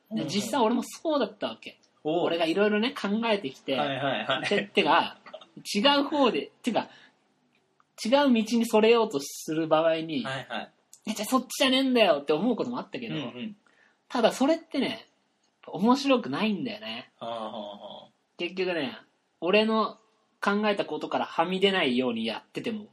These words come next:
Speaker 1: うんうん。
Speaker 2: 結局その面積は超えられないんだよ。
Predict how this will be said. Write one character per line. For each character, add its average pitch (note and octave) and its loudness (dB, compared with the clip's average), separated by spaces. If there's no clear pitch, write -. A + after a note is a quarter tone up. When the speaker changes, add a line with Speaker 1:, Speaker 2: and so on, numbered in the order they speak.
Speaker 1:
う C3+ -14
ん C3 -12
う C3 -12
ん。 A3 -14
Speaker 2:
結 C4 -2
局 B3+ 2
そ - -2
の A#3 4
面 A#3 4
積 - -2
は D3+ -2
超 G#3 0
え G#3+ 2
ら G#3 2
れ A3 0
な A3 0
い G3 -2
ん C3 -2
だ G#2+ -6
よ。 G#2 -14